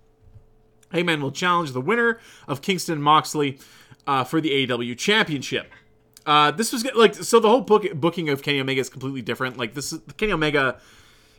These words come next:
uh, p-, previous to this, this new entrance and this new singles run of his, uh, you know, he would have given fifty fifty in a match to fucking Joey Janela or something like that. Kenny Omega would be down on his knees. He'd be screaming. Uh, there's less of that here, and it makes it seem, uh,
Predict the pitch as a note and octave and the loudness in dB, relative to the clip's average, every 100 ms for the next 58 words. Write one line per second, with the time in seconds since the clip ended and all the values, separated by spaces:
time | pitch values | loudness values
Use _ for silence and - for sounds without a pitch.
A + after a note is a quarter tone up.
0 | _ - C3 - - - - F#3 D#3+ E3 | _ -2 -2 -2 -10 -16 0 2 4 4
1 | D3+ - - D3+ C#3+ - D#3 B2 C#3+ D#3 | 2 -2 -6 -4 -4 -4 -6 -4 -4 -4
2 | C#3 C3+ D3 C3+ - D3+ C3 B2 C#3 - | -4 -4 -4 -4 -6 -4 -6 -6 -6 -4
3 | D3+ D3 C#3 C#3 B2 A2+ C3 A#2+ G#2+ - | -4 -4 -6 -4 -6 -4 -2 -2 -4 -10
4 | - - _ _ - C3 B2+ C3+ E3 C#3+ | -16 -20 _ _ 2 4 4 4 4 4
5 | E3+ F3 D3+ D#3 C3+ A#2+ D#3+ C#3 D#3 C3+ | 2 2 2 2 0 -4 -6 -4 -4 -4
6 | C#3+ C3 B2 B2 B2 - - B2+ A2 - | -4 -6 -4 -2 -4 -6 -10 -10 -8 -10
7 | - B2+ D3+ C3+ A#2 B2 B2+ A#2+ B2 C#3 | -8 -2 0 0 0 -2 0 0 -2 -4
8 | B2+ B2 B2 - D3+ C3 B2+ B2 A#2 C3+ | -4 0 0 0 -2 0 -2 -2 -2 -2
9 | C3 B2 A#2 C3+ C#3+ C#3 C3+ - - - | -2 -4 -6 -4 -4 -4 -6 -10 -18 -12
10 | D#3+ C3+ - D#3+ D3 C#3+ C3 - - - | -6 -6 -2 -2 0 -2 -4 -10 -20 -20
11 | - D3+ C#3 D#3+ D#3 - - C3+ B2+ A2+ | 2 2 4 2 4 2 2 0 0 -2
12 | - B2+ A2+ G#2+ C#3 D3 D#3+ E3+ C#3 E3 | -8 -6 -4 -4 -2 0 0 -2 -6 -6
13 | D#3+ C#3+ C#3 - _ - | -4 -6 -10 -16 _ -6